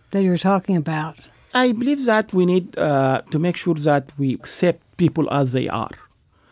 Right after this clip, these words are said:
Speaker 2: And if we s-, we accept people as they are, it helps a lot, because at that time we appreciate our diversity. And diversity is not about color,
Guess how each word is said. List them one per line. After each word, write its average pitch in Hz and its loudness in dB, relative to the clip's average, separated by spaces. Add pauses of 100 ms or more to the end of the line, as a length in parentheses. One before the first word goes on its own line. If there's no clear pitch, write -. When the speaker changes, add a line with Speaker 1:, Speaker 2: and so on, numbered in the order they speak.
(280)
Speaker 2:
And 139 4
if 160 0
we 147 4
s-, - -6
we 165 4
accept 156 -2
people 165 2
as 156 2
they 131 0
are, 123 -2 (440)
it 151 0
helps 180 0
a 160 2
lot, 127 2
because 135 0
at 147 0
that 190 -2
time 180 2
we 151 0
appreciate 147 0
our 135 0
diversity. 117 -4
And 165 0
diversity 175 0
is 156 0
not 180 0
about 185 0
color, 202 0